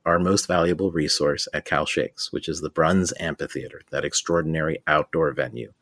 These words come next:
with as many other arts and culture organizations and direct service organizations as we could find who would be interested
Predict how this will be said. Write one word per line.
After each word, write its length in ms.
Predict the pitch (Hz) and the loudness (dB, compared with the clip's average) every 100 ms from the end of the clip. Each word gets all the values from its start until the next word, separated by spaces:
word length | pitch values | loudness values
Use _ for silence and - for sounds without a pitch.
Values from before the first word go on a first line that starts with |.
| - - - - - _ | -18 -14 -12 -12 -14 _
with 140 | 82 | 0
as 140 | 80 85 | 2 2
many 280 | 92 92 | 2 4
other 580 | 80 87 85 78 78 67 _ _ - | 2 4 4 4 2 -2 _ _ 2
arts 220 | 85 - | 2 2
and 80 | 80 | 2
culture 340 | 98 87 - | 2 2 0
organizations 920 | 82 80 78 73 76 73 - 73 71 | -2 -2 -4 0 0 0 -4 -6 -8
and 160 | - 73 | -8 -6
direct 280 | 76 82 - | 0 0 0
service 300 | - 82 78 | 0 -2 -2
organizations 840 | 76 73 67 73 73 - 78 80 | -4 -6 -8 -4 -4 -6 -12 -12
as 180 | - 76 | -8 -6
we 100 | 78 | -6
could 140 | - 80 | -6 -6
find 380 | - 73 71 | -2 -2 -4
who 80 | - | -4
would 100 | 78 | -6
be 100 | 73 | -4
interested 640 | - 87 82 - 67 - | -6 -6 -4 -4 -4 -8